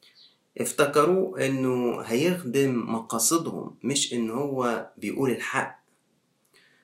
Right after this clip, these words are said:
فقام واحد ناموسي ليجربه،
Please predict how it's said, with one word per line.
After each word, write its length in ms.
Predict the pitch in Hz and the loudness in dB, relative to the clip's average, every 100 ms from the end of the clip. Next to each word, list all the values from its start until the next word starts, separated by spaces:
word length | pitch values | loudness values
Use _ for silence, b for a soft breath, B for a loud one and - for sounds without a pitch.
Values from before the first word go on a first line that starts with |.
| b - | b -2
فقام 1080 | 147 175 175 - - - - - 202 226 180 | 4 6 4 0 -6 -12 -14 0 4 4 6
واحد 360 | 190 185 147 | 4 2 0
ناموسي 480 | 135 135 170 170 139 | 0 2 4 4 2
ليجربه، 800 | 127 123 120 120 113 151 - - | 2 2 4 2 4 2 0 -4